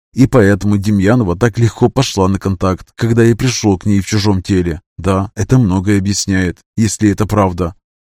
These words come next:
«Это не все», прервала старуха мои размышления. «Не все?» хмыкнул я. «Чем еще ты меня удивишь?» «Ты не только инкуб.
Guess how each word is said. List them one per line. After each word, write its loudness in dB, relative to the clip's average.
«Это -4
не -2
все», -6
прервала 2
старуха -2
мои 2
размышления. -4
«Не 2
все?» 2
хмыкнул 0
я. -2
«Чем 4
еще 2
ты -2
меня 4
удивишь?» 2
«Ты 0
не 0
только 0
инкуб. -4